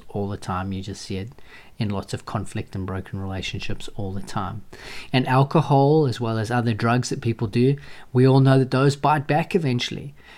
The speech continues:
Once you begin to rely on those and depend on them, they end up bringing destruction into your life. You know, it's like, you know,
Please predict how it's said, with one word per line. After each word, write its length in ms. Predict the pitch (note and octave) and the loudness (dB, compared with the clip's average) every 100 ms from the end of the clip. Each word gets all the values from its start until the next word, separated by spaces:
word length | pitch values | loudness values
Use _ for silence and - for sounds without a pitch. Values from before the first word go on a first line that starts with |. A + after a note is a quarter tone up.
| - C3 | -4 4
Once 280 | C3+ C#3 | 4 6
you 140 | D3+ C3+ | 6 6
begin 300 | B2 C3+ B2+ | 4 2 2
to 120 | A#2 | 0
rely 380 | G#2+ G#2+ A2 B2 | 0 2 2 2
on 140 | C3 | 2
those 220 | C3 C3+ | 2 2
and 120 | A2+ E2+ | 0 -4
depend 420 | F2 - A#2 B2 | -6 0 2 2
on 140 | C3 | 4
them, 240 | C#3 D#3+ - - - - | 4 2 -2 -10 -10 0
they 140 | C3 | 2
end 160 | A#2+ A#2 | 2 0
up 120 | G#2+ | 0
bringing 360 | A#2+ A2+ A2 G#2+ | 0 0 0 -2
destruction 520 | - - A#2+ - A2 | -2 -4 -4 -4 -4
into 240 | G#2 - | -2 -4
your 100 | G2 | -4
life. 340 | F2+ D#2+ - _ _ - - - - | -4 -6 -12 _ _ -20 -20 -20 -2
You 140 | A#2 | 0
know, 120 | G#2+ | 0
it's 200 | A2 - | -2 -2
like, 340 | G#2+ G2+ G2+ - | -2 -2 -4 -10
you 200 | G#2 | -8
know, 120 | F#2+ | -8